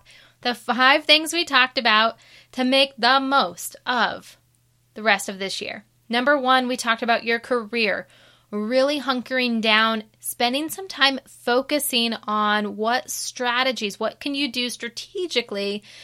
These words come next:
to end the year strong and set yourself up strong for two thousand and seventeen.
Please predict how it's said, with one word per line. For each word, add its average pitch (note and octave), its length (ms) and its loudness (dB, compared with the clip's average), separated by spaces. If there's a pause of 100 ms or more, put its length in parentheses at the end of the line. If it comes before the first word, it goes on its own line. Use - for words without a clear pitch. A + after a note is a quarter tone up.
(160)
to - 200 -4
end B3 220 -2
the B3 40 -2
year A#3 160 0
strong G#3 360 -2
and G3+ 140 -4
set - 200 -2
yourself A#3+ 320 -4
up - 140 -4
strong C4+ 640 0
for G3+ 160 -6
two A#3 180 -8
thousand G#3+ 380 2
and G#3 160 -2
seventeen. G3+ 760 -6